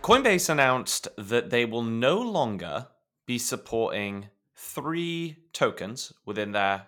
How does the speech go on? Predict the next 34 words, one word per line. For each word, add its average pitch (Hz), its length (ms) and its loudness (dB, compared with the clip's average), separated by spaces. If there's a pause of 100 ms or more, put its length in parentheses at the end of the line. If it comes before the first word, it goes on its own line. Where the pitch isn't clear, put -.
(100)
Coinbase 92 480 -4
wallet. 53 300 -12 (580)
This - 380 0 (340)
kind 107 140 0
of 90 80 -6
announcement 90 480 -6 (140)
usually 92 380 -6
would 85 220 -10
not 90 320 -8
be 85 400 -12 (240)
a 92 60 -10
big 80 340 -6
deal, 90 460 -14 (560)
um, 117 540 2 (380)
but - 220 -2
those 160 280 2
tokens 101 720 -6
that - 140 -8
they 107 80 -2
are 101 100 -2
no 104 180 -2
longer 95 280 -4
gonna 92 220 -8
be 85 120 -16
supporting 90 720 -6 (100)
are 87 400 -4 (240)
X - 260 -4
R 90 220 -2
P, 87 400 -14 (320)
which - 180 -12
is - 420 -10 (340)
the - 60 -14
token, 82 560 -10 (520)
uh, 85 560 -6